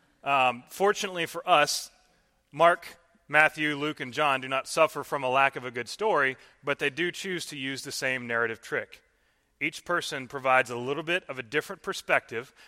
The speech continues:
with different pieces of information in their narrative that when you put it together, it all makes sense. None of them have contradictory information, but they all do have different information.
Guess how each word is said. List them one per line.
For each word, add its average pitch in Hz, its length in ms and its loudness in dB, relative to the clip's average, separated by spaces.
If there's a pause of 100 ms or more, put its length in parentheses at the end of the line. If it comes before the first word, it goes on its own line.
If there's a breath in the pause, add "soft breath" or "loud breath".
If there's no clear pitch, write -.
with 131 240 -10
different 160 360 -4
pieces 180 320 -8
of 147 80 -4
information 170 600 -4
in 185 180 -4
their 185 140 -2
narrative 165 440 2
that 147 120 -4
when 151 120 -8
you 147 80 -8
put 185 180 -4
it 170 100 -4
together, 175 480 0
it 156 80 2
all 151 140 4
makes 143 260 0
sense. 147 440 0 (400)
None 180 140 2
of 226 60 0
them 220 80 -2
have 185 220 2
contradictory 156 760 0
information, 127 520 -6 (240 loud breath)
but 175 100 -6
they 175 120 0
all 190 160 4
do 175 160 -6
have 165 360 2
different 147 480 -2 (100)
information. 123 580 -10